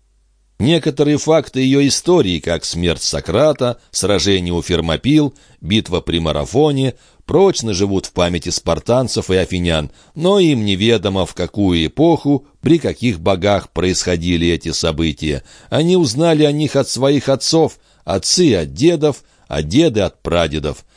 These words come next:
Поэтому задавать вопросы о Корфее было совершенно бессмысленно. Правда, я спрашивал по-итальянски – а мой проводник отвечал мне по-гречески,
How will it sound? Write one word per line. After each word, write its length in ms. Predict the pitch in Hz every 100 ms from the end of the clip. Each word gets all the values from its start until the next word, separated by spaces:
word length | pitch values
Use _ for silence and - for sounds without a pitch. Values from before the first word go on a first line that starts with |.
| - _ -
Поэтому 500 | 120 160 160 156 143
задавать 460 | 143 156 160 147
вопросы 540 | 135 143 147 160 143 147
о 120 | 147
Корфее 760 | - 147 135 196 185 98 71 - _ _ -
было 260 | 127 120
совершенно 680 | 107 98 98 - 180 196 180
бессмысленно. 1080 | 160 170 - 147 147 98 80 78 73 69 - _ _ _ _ _ _
Правда, 420 | - 143 185 156 151
я 240 | 127 120
спрашивал 600 | - 95 110 - 90 82
по-итальянски – 1080 | 82 80 71 80 95 160 165 - 143 143 - _
а 120 | -
мой 200 | 87 98
проводник 600 | - 82 80 78 135 156
отвечал 520 | 110 85 87 - 131
мне 220 | 113 120 117
по-гречески, 880 | 123 117 143 104 76 - 69 60